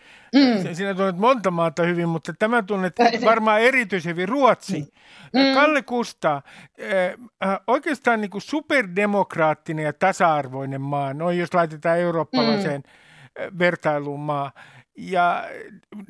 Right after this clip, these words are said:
Speaker 2: äh, mentaliteetti hyvin demokraattinen, mutta sitten siellä on symbolisesti kuitenkin, äh, ha-, äh, hallitseva kuningas,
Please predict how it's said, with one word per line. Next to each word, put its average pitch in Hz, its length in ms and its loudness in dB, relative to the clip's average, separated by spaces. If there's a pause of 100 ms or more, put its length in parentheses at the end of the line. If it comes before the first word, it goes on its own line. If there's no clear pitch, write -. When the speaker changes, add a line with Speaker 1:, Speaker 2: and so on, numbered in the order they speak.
(140)
Speaker 2:
äh, 175 100 -8 (140)
mentaliteetti 202 800 -2
hyvin 185 260 -2
demokraattinen, 175 680 -4
mutta 208 280 -4
sitten 269 460 -2 (300)
siellä 262 320 0
on 226 120 -4
symbolisesti 214 920 -2
kuitenkin, 185 600 -2
äh, 170 840 -6
ha-, 208 100 2 (320)
äh, 175 60 0
hallitseva 185 720 2 (180)
kuningas, 185 680 0